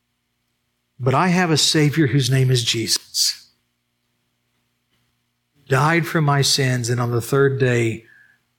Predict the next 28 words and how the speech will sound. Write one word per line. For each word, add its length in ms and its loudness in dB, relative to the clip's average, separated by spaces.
rose 340 2
again, 540 -8
and 120 0
today 460 2
is 260 2
seated 400 2
at 120 -2
the 100 -4
right 280 2
hand 200 2
of 80 0
the 120 2
Father, 440 0
preparing 560 2
a 60 2
place 300 0
for 160 -2
me. 360 0
And 260 -2
one 340 4
day, 300 0
one 340 2
day, 220 -2
he's 260 0
coming 300 -4
to 80 -6
get 200 -10
me. 160 -14